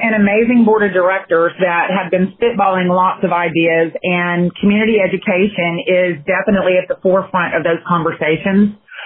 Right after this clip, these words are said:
One of which is educating the public on the importance of spay neuter. We know vet bills can be astronomical, but we are very fortunate in Bosque County to be partnered with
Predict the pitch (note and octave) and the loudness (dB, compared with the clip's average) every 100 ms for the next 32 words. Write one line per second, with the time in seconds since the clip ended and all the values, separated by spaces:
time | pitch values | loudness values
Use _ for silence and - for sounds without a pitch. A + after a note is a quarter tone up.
0 | - - G3 A3+ B3+ C4 G#3 G3 F#3 - | -14 -6 0 2 2 0 2 2 0 -4
1 | - G3 F#3 F#3 F3 - G3+ A3 A3+ G3+ | -2 0 2 0 -2 -4 -2 0 -2 0
2 | F#3 F#3 G#3+ E3 F3 E3+ - F3+ F3+ F3 | 0 0 -2 0 -2 -2 -2 0 0 0
3 | F3 G3 F#3+ F#3+ F3+ - - F3 E3+ E3 | 0 0 0 -2 -4 -8 -4 -2 0 0
4 | E3 D#3 D#3+ - - - - - _ _ | 2 0 -2 -6 -16 -16 -18 -20 _ _
5 | G#3+ G#3+ C4+ C#4 C#4+ A#3 A3+ G3+ G3 F#3+ | 0 2 2 2 2 0 0 2 2 0
6 | - G3 F3+ - F3+ E3+ - E3+ D#3+ D3+ | 0 0 0 -2 -4 -4 -4 -2 0 0
7 | D#3 - C#3 E3+ F3 F3+ F#3+ F#3+ C4+ D#4 | -2 0 0 0 -2 0 2 2 2 0
8 | C4 G#3 F#3+ E3+ G3+ A#3 A#3+ G3+ G3+ - | 0 -2 -2 0 0 0 -2 -2 -2 -2
9 | F3 D#3+ - F3 F3 F3 - F3 F#3 E3 | -2 -2 -2 -2 0 -2 -6 -6 -2 -2
10 | D#3+ D#3 - E3+ F3 - - A#3 A3+ E3+ | -2 -4 -2 0 -2 -4 -4 -2 -2 -4
11 | D#3 E3 | -4 -4